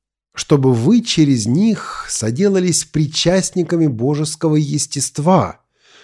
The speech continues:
удалившись от господствующего в мире растления похотью». Я хочу, чтобы вы сейчас серьезно задумались об этом. Смотрите, одно из обещаний —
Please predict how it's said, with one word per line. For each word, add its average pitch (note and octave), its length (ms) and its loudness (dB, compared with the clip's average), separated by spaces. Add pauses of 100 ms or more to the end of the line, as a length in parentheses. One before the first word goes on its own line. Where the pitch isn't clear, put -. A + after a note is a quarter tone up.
(140)
удалившись B2+ 800 0
от G#2+ 180 -8
господствующего A2+ 1200 -2
в F2+ 100 -14
мире G2 560 -4
растления G#2 800 -2
похотью». - 560 -4 (1200)
Я C3 220 2
хочу, B2 260 0
чтобы C3 280 0
вы C3 80 2
сейчас F3+ 420 0
серьезно D3 560 2
задумались C3+ 580 2
об C#3 140 2
этом. B2+ 240 0 (840)
Смотрите, C3 600 -4 (480)
одно - 240 2
из E3 260 4
обещаний — F3 1080 -2